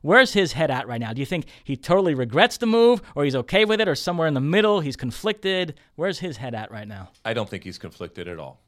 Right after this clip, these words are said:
Speaker 2: He is playing for one of the great teams alongside some of the greatest players ever to play the game. Uh, this time next year, we know that Barcelona is still going to be in the mix.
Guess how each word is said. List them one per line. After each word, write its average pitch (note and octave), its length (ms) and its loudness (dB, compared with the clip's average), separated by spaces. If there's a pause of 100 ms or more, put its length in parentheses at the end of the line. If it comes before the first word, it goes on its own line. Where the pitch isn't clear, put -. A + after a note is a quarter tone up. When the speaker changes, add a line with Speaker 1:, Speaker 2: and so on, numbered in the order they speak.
(380)
Speaker 2:
He G2 140 -14
is F2+ 120 -10
playing G2 360 -12
for F#2+ 100 -14
one F#2 160 -10
of F2+ 80 -12
the F2 60 -10
great F#2 360 -12
teams F2 380 -16
alongside F2 640 -10
some F2+ 160 -16
of E2+ 40 -16
the E2 60 -14
greatest E2+ 380 -12
players F2 320 -10
ever E2 160 -14
to - 80 -18
play F2 220 -14
the C#2+ 100 -18
game. G2 420 -8 (580)
Uh, E2 220 -12 (180)
this G2+ 380 -10
time G2+ 400 -10
next - 380 -8
year, B2 320 -6 (720)
we A2+ 260 -8
know A#2+ 400 2
that G#2 160 -4
Barcelona B2+ 540 -4
is B2 180 -8
still C#3+ 220 -2
going B2+ 180 -4
to A#2 80 -6
be A#2+ 160 -8
in A2 80 -6
the G#2+ 80 -8
mix. - 500 -10